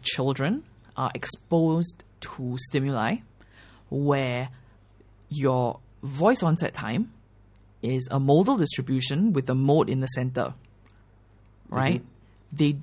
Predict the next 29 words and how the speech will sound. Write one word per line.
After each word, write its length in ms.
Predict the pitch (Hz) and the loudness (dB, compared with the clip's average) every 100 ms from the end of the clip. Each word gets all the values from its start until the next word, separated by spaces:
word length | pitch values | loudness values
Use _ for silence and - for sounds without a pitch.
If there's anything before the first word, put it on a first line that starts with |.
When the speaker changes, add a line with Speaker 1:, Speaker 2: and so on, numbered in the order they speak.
| - - - | -12 -20 0
Speaker 1:
they 140 | 165 | 2
don't 340 | 147 180 254 180 | 2 4 4 4
learn 300 | 143 147 170 | 4 4 4
to 80 | 147 | 2
make 160 | 123 | 0
a 60 | 107 | -2
distinction 540 | 113 - 117 - 85 127 - - - | -6 -8 -6 -6 -8 -10 -16 -20 -8
between 520 | 135 - 156 143 139 | -8 -4 -2 0 0
"b" 100 | 131 | 0
and 340 | 131 131 117 - | 0 -2 -6 -8
"p." 140 | - - - - - - - - - - - - - - - - - - - - - - - - - - - - - - - 143 | -10 -10 -16 -20 -20 -20 -20 -20 -20 -20 -20 -20 -20 -20 -20 -20 -20 -20 -20 -20 -20 -20 -20 -20 -20 -20 -20 -20 -20 -20 -6 0
Speaker 2:
Okay, 320 | - 92 - - | 2 2 0 -6
okay, 280 | 104 98 87 | -4 -4 -4
okay. 260 | 107 98 90 | -4 -2 0
Speaker 1:
Yeah. 80 | 117 | 2
Speaker 2:
Oh, 140 | 135 | 2
shit. 420 | 107 - 131 - - | 2 0 0 0 -2
Oh, 80 | 127 | 0
wow. 420 | - 101 123 78 | 0 0 0 -4
Speaker 1:
Yeah. 20 | |
Speaker 2:
Huh. 540 | - - 156 160 85 139 | -8 0 4 6 4 4
Speaker 1:
But 480 | 240 180 120 - - - | 6 6 4 -4 -12 0
if 140 | 170 | 2
you 120 | 160 156 | 4 2
have 140 | 151 | 2
a 40 | |
Speaker 2:
Oh. 100 | 135 123 | 2 2
Speaker 1:
bimodal 520 | 208 294 170 147 147 | 4 6 4 4 2
distribution, 680 | 139 - 127 127 127 226 | 0 -6 -4 -2 -2 -4